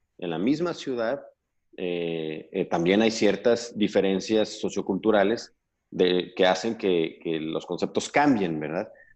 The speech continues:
Pero, al final de cuentas, la gran mayoría va a entrar en una cierta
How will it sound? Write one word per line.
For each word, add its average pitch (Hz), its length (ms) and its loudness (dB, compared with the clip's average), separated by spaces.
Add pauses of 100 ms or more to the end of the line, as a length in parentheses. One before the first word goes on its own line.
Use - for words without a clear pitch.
(240)
Pero, 127 480 2 (240)
al 95 140 0
final 110 300 0
de 131 100 -2
cuentas, 120 380 -4
la 110 120 -2
gran 117 240 -6
mayoría 123 440 0
va 113 80 2
a 110 40 -2
entrar 107 360 0
en 110 180 -2
una 101 560 -4
cierta 104 840 2